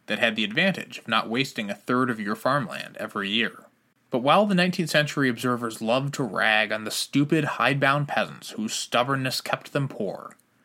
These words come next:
a closer examination complicates any such attempts at judgment. For one, of course,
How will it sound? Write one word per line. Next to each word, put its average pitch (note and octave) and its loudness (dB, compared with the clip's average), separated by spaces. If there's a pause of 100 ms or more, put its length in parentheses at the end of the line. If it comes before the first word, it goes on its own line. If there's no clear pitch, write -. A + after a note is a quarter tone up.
(280)
a - -8
closer B3 2
examination F2 -2
complicates - -2
any B2+ -4
such B2 -2
attempts - -6
at - -10
judgment. - -4 (600)
For C3+ 2
one, D#3+ 4
of G2 -6
course, - -10